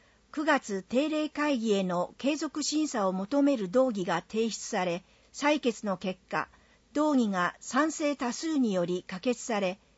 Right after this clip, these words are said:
議定議案第二号は引き続き審議することとなりました。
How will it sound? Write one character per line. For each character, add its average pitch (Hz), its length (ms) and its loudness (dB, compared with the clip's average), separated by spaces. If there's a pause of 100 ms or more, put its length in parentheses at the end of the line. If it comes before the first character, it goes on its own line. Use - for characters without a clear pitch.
(480)
議 214 140 -4
定 311 260 0
議 262 220 2
案 185 280 0
第 277 240 2
二 262 180 6
号 202 260 4
は 160 220 0 (280)
引 302 240 -2
き 285 120 -6
続 262 180 -4
き 214 340 -6
審 330 320 -2
議 240 120 4
す 240 160 -2
る 285 100 0
こ 269 140 -2
と 311 100 -2
と 254 120 0
な 180 120 0
り 185 100 -2
ま 190 140 -2
し - 140 -8
た。 - 180 -10